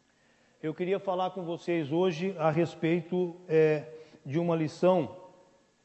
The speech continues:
do livro Vinha de Luz,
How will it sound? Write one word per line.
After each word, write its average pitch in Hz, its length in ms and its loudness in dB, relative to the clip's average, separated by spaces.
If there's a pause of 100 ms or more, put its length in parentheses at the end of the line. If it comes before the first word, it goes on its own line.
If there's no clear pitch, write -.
(120)
do 156 180 0
livro 160 600 0 (360)
Vinha 185 360 -2
de 165 140 -4
Luz, 202 480 -4